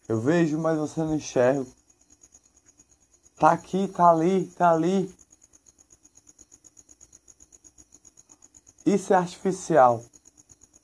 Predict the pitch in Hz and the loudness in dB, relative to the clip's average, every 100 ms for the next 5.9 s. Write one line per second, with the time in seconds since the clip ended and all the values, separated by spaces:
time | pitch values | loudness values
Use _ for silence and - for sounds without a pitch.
0 | _ _ _ 175 175 180 165 165 147 131 | _ _ _ -2 0 -2 0 4 6 6
1 | 123 123 _ _ _ _ _ _ _ _ | 4 -2 _ _ _ _ _ _ _ _
2 | _ _ _ _ _ _ _ - 175 180 | _ _ _ _ _ _ _ -2 -2 4
3 | 185 165 - 170 175 - 165 139 123 120 | 2 2 -4 -8 -8 -2 4 6 6 2
4 | - _ _ _ _ - _ - _ _ | -12 _ _ _ _ -20 _ -20 _ _
5 | 160 170 175 160 160 151 135 123 117 | 0 2 0 2 4 8 8 6 4